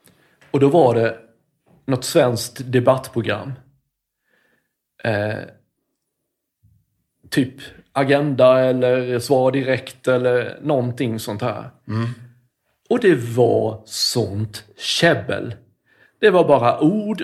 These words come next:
Speaker 1: ord, ord. Människor som pratade i munnen på varandra, men som man förstod.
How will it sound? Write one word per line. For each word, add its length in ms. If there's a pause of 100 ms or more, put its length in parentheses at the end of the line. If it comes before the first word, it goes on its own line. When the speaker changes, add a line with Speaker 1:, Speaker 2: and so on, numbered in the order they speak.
Speaker 1:
ord, 520
ord. 420
Människor 400
som 160
pratade 360
i 20 (100)
munnen 240
på 140
varandra, 420
men 240
som 240 (480)
man 220
förstod. 480